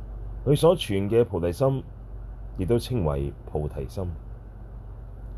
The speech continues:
中等嘅傳授者為初地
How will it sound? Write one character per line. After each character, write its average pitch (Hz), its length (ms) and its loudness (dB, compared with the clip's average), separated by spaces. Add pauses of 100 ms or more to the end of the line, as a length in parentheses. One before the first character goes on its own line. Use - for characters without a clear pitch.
(800)
中 143 240 8
等 110 320 4 (720)
嘅 127 100 4
傳 98 260 2
授 107 200 4
者 107 180 4
為 82 320 4
初 131 300 4
地 85 340 0